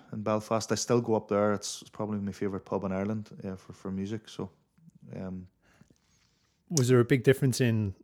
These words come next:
Speaker 2: in style or when, when you moved down to
Speaker 1: Um,
Speaker 2: Dublin?
Speaker 1: not, not, not so much style. I, I wouldn't say that, but, um, I don't know. But because I'm a recent blow into Dublin, you know, I haven't,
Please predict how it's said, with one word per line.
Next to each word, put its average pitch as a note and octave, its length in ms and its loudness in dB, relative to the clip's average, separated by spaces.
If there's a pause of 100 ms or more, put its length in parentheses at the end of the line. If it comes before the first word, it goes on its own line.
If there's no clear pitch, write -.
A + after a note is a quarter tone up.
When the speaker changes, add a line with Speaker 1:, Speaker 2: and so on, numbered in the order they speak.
(140)
Speaker 2:
in A2+ 220 -2
style A2+ 760 -2
or G#2 400 -2 (240)
when, B2 260 0
when G#2+ 140 -2
you G2+ 240 -4 (180)
moved A2 240 0
down A2 300 -2 (260)
to C4+ 60 -2
Speaker 1:
Um, E4+ 60 -2
Speaker 2:
Dublin? C3 260 0 (180)
Speaker 1:
not, E4 320 0
not, F#4 240 -4
not D#4+ 220 -8
so - 100 0
much D#3 240 2
style. D3+ 460 4
I, F3 200 -2
I - 180 0
wouldn't E3+ 300 -4
say B2 220 0
that, A2+ 320 0
but, - 140 -6 (400)
um, C#3 420 -4 (1400)
I F3+ 60 -6
don't G#3 140 6
know. F3+ 120 6
But C#3+ 220 0
because F3 320 4
I'm D3+ 100 6
a C3+ 80 8
recent B2+ 580 2 (260)
blow B2 320 4
into A#2 260 2
Dublin, A2+ 400 0
you A#2 80 2
know, A2 160 2
I G#2+ 60 0
haven't, A#2 340 -4